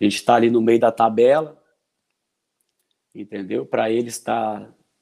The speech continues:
tá muito bom o resultado, se terminasse a liga hoje, o pessoal ficaria muito feliz. Mas o projeto deles aqui é bastante ambicioso, eles querem crescer como clube, querem crescer,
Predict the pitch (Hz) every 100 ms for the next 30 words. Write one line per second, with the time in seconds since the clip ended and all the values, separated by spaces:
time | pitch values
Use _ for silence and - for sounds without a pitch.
0 | _ 110 107 113 113 120 104 123 120 110
1 | 95 117 120 95 113 113 110 120 120 110
2 | 117 113 101 107 113 104 110 101 110 107
3 | - 110 107 110 107 - 104 104 113 -
4 | - _ _ _ _ _ _ _ _ _
5 | - 139 139 156 175 160 165 165 151 160
6 | 160 151 151 160 165 165 165 160 160 156
7 | 170 160 156 - 160 139 147 110 98 -
8 | 110 107 - 107 - 113 - 107 101 -
9 | 104 127 135 - - 110 110 - 107 104
10 | - 107 110 -